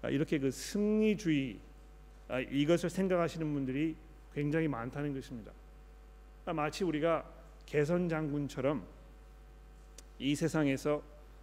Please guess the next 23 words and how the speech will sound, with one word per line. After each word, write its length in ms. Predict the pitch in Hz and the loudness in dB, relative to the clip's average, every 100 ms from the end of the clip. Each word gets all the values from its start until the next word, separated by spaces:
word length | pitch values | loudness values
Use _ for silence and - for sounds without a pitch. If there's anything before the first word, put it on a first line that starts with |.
| - - | -16 -8
아, 240 | 117 117 | -4 -2
이 160 | 123 131 | -2 -4
뭐 180 | 175 131 | -2 -2
모든 380 | 123 143 151 160 | 4 4 6 4
것을 180 | 151 | 4
다 180 | 147 123 | 0 -8
지금 440 | - 151 160 151 - | -6 -2 0 0 -4
딱 180 | - - | -10 -8
누릴 340 | 135 135 165 | -4 2 2
수 120 | 170 | 2
있는 180 | 180 156 | 2 4
것인 240 | 147 151 139 | 2 2 -2
것처럼 540 | 123 151 151 135 208 - - - - - - - - | 0 2 2 0 -4 -12 -20 -20 -20 -20 -20 -10 -2
이렇게 260 | 131 147 | 0 2
생각하는 500 | 139 - 180 170 156 | 0 0 2 4 4
것이죠. 360 | 131 - - 110 - - - - - - - - - | 2 -2 -8 -12 -12 -20 -20 -20 -20 -20 -20 -18 2
은사주의 680 | 147 180 196 208 165 185 180 | 4 6 6 6 6 4 2
교회가, 640 | 170 165 156 147 156 - - - - - | 4 6 6 6 4 0 -14 -20 -18 -14
아, 100 | - | -2
그런 320 | 147 170 175 | 6 6 6
경우가 260 | 165 160 | 4 2
굉장히 300 | 156 143 156 | 2 2 2
많습니다. 540 | 135 113 117 135 104 | 2 -2 -6 -8 -12